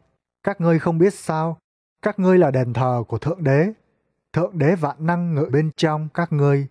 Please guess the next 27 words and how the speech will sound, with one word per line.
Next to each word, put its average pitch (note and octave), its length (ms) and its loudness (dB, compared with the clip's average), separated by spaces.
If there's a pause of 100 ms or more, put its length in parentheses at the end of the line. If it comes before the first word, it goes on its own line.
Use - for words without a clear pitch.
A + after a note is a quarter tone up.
(160)
hay D3+ 180 0
gọi C3 280 -2
là A2+ 360 -2
Thánh C#3 220 0
Linh." C#3 280 2 (600)
Nếu D#3 200 2
như F#3+ 140 4
bên F3 220 2
trong E3+ 260 -4
của A#2 120 -8
chúng D#3+ 260 -2
ta D#3+ 260 0
có D#3 200 -2
Thánh D#3+ 240 -2
Linh D#3 260 2
và A#2+ 240 -2
Thượng D3+ 300 -8
Đế C3+ 160 4
vạn C#3 340 -4
năng, D3+ 240 -2 (320)
quý G3 120 2
vị F#3 160 2
có G#3+ 140 -2
thể B2+ 200 -2
tưởng B2+ 300 0
tượng C#3+ 320 -2
rằng B2+ 340 -4